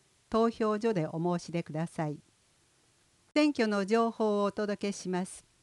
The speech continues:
一、選挙公報を配布します。政党などの名称や候補者の氏名、および政見などを掲載した選挙公報を各家庭に配布します。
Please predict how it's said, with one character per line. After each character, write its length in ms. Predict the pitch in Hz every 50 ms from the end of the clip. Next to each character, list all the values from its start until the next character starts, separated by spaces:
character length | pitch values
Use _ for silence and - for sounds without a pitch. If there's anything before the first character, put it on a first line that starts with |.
| _ _ _ _ _ -
一、 400 | 214 - - - 240 233 - - _ _ _ _ _ _ _
選 280 | - - - 269 277 277
挙 180 | - 262 254
公 260 | - - 269 269 262 247
報 340 | - 208 196 180 165 165
を 40 | 165
配 260 | 156 - 190 190 190
布 140 | 185 - 196
し 160 | - - 180
ま 160 | 185 180 190 -
す。 200 | - - - _ _ _ _ _ _ _ _ _ _ _ _ _ -
政 240 | - 269 277 277 262
党 200 | - 254 254 254
な 160 | 262 254 254
ど 120 | 226 202 180
の 180 | 175 170 170
名 220 | 170 190 202 202 202
称 300 | - - 202 196 190 185
や 240 | 180 175 175 170 - _ _
候 240 | - - 254 254 254
補 140 | - 262 262
者 180 | - 233 202
の 160 | 175 175 165 170
氏 240 | - - 233 226
名、 260 | 208 185 160 156 147 - _ _ _ _ _ _ _
お 100 | 233 247
よ 160 | 254 226 208
び 180 | 165 170 175 165 -
政 340 | - - 240 240 240 233 -
見 240 | 233 226 226 226
な 160 | 226 233 226 196
ど 160 | 185 165 165
を 60 | 170
掲 260 | - - 208 208 208
載 340 | 208 - - 196 196 196 196
し 100 | 190 -
た 220 | - 185 185 175
選 260 | - - 233 240 240 233
挙 180 | - 226 220
公 260 | 220 - 233 226 220
報 320 | - - 180 175 165 156 160
を 200 | 151 151 - - _
各 300 | - 240 - - 185 165
家 180 | - 180 175 - -
庭 160 | 196 196 190
に 160 | 190 196 185
配 260 | 175 - 190 185 180
布 120 | 175 - 180
し 160 | - - 180
ま 160 | 175 165 170
す。 240 | - - - -